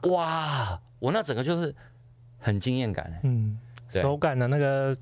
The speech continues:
Speaker 2: 就是比较有摩擦力的感觉，就手。
Speaker 1: 对。
Speaker 2: 然后看到你就想说，“诶，你既然是标榜是会变薄了一点”，
Speaker 1: 对。
Speaker 2: 你就会想说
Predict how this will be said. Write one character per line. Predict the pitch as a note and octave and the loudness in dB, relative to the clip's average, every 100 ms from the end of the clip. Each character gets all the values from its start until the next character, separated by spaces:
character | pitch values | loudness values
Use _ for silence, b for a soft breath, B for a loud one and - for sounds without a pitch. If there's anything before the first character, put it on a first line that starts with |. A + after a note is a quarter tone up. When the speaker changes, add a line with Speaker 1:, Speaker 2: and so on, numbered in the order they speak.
| - | -4
Speaker 2:
就 | - | -2
是 | C#3 D3 C#3+ | 2 2 2
比 | C3 A#2+ | 2 2
较 | D3+ D3+ C#3+ C3 | 2 2 0 2
有 | B2 | 2
摩 | A#2+ A#2+ C3 | 2 2 2
擦 | D3+ D3 | 0 2
力 | D#3 | 2
的 | A#2+ | 2
感 | A2+ A2 | 2 0
觉， | A2 G#2+ A2 | 0 0 0
就 | F#3+ F#3 | 0 0
手。 | F#2+ - - | 0 -4 -2
Speaker 1:
对。 | |
Speaker 2:
然 | D#3+ D3+ | 2 4
后 | F3 B B B B | 2 B B B B
看 | - A3+ | 0 2
到 | G#3+ | 4
你 | D#3+ | 2
就 | C#3+ | 2
想 | D3 | 4
说 | C3+ D#3+ | 4 2
，“诶， | F#3 G#3+ | 2 0
你 | D#3 | -4
既 | D#3 A3 | -2 0
然 | D#3+ C#3+ | 2 2
是 | D#3+ | 0
标 | - E3+ E3+ | 2 0 2
榜 | D3+ A2+ | 0 0
是 | A2+ C3+ C3 B2+ B2 | 2 2 4 2 2
会 | D3+ | 2
变 | C3+ C#3 B2 | 2 0 0
薄 | A#2 A#2 A#2+ | 0 0 0
了 | B2 | 0
一 | B2+ | 0
点”， | B2+ F2+ B B | -2 -4 B B
Speaker 1:
对。 | G#2+ F2+ F2 | 0 0 2
Speaker 2:
你 | C#3+ | 2
就 | |
会 | F3 | 4
想 | |
说 | C3+ | 2